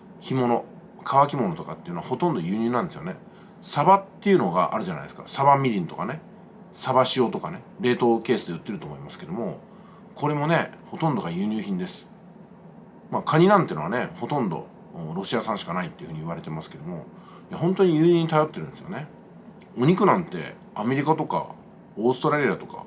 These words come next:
鶏肉なんてブラジル産でしょ？国産ってほとんどないんですよ。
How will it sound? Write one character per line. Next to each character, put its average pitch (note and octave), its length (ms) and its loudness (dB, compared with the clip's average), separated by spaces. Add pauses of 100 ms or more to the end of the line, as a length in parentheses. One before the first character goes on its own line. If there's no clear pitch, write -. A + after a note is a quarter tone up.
(520)
鶏 B2+ 360 2
肉 D#3+ 120 2
な D3 100 6
ん G2+ 60 0
て D#2+ 60 -4
ブ F#2 140 -2
ラ B2+ 80 2
ジ C3+ 80 -4
ル C3+ 80 -6
産 B2 160 -4
で A#2+ 80 -10
し - 60 -12
ょ？ D#3 100 -12 (720)
国 B2+ 160 -2
産 F3+ 160 2
っ - 20 -2
て E3 60 0
ほ D3 140 -2
と G#3 120 6
ん D#3+ 80 4
ど E2 140 -2
な B2 100 0
い E3 60 0
ん A2 80 0
で - 80 -8
す - 80 -16
よ。 - 80 -16